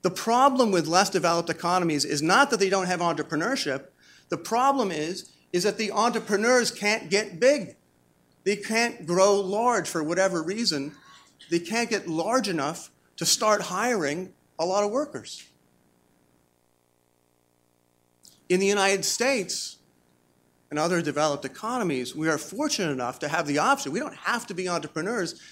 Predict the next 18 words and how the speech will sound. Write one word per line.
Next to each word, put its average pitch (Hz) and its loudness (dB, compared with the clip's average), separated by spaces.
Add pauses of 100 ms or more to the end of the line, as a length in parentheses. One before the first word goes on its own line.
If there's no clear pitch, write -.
(140)
Many 180 0
of 180 -2
us 175 0
are 160 -6
not 165 -2
suited 233 -6
to 139 -4
it. 160 -8 (300)
We 165 2
have 170 2
the 156 -2
option 190 -2
of 151 -6
working 156 -4
for 156 -8
a 151 0
large 123 -6
firm. 170 -8